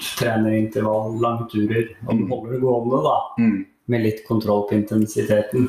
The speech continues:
Speaker 1: så
Speaker 2: Ja.
Speaker 1: blir du gradvis bedre. Det er ikke til å unngå.
Speaker 2: Nei, det er ikke til å unngå. Så kontinuitet er jo litt stikkordet.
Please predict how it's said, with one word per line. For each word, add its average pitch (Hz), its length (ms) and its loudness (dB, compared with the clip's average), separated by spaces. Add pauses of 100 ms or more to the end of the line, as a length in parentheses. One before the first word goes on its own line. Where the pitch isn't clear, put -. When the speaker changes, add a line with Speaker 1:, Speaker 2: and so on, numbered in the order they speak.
Speaker 1:
så - 180 -4
Speaker 2:
Ja. 101 140 -4
Speaker 1:
blir 101 320 -2
du 120 320 2
gradvis 101 400 -2
bedre. 92 380 0 (520)
Det 123 100 2
er - 140 -2
ikke - 120 -12
til 107 100 0
å 107 40 2
unngå. 113 340 2
Speaker 2:
Nei, 127 140 2
det 135 60 0
er 127 120 -2
ikke - 20 -4
til 135 100 0
å 107 60 2
unngå. 104 300 0
Så 131 200 0
kontinuitet 127 680 0
er 123 100 2
jo - 80 2
litt - 120 -4
stikkordet. - 540 -2